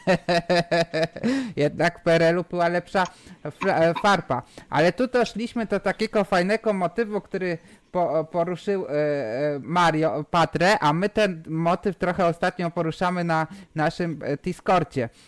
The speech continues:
Słuchajcie, kim są graficiarze? Czy to są anarchiści, czy to jest subkultura? Czy się orientujecie, czy to są arty-, jak to wygląda waszym zdaniem? Kim są graficiarze?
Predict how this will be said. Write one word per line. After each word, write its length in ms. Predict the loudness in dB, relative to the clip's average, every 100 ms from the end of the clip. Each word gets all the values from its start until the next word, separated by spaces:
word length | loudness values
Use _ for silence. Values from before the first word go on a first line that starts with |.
| _
Słuchajcie, 600 | -8 -4 2 2 2 -2 -4 -12 -20 -20 -4
kim 180 | -2 0 0
są 160 | 0 0
graficiarze? 720 | 0 0 -2 2 2 2 -4
Czy 140 | -6
to 140 | -4 -2
są 220 | 0 0
anarchiści, 760 | 2 2 2 2 -2 -4 -4 -4
czy 140 | -4
to 160 | -2 -2
jest 180 | -2 -4
subkultura? 800 | -8 -4 -6 -2 -2 2 2 0 -8 _
Czy 120 | -8
się 160 | -2 0
orientujecie, 800 | 2 0 -2 0 2 2 0 -2
czy 160 | -2
to 160 | -4 -2
są 180 | -2 0
arty-, 520 | 0 0 0 -2 0
jak 260 | 0 0 0
to 120 | -2
wygląda 500 | -2 -2 -2 0 0
waszym 320 | 0 -2 -4
zdaniem? 400 | -2 -4 -2 -6
Kim 200 | -4 -4
są 200 | -2 -4
graficiarze? 800 | -2 -4 -4 -10 -8 -8 -8 -12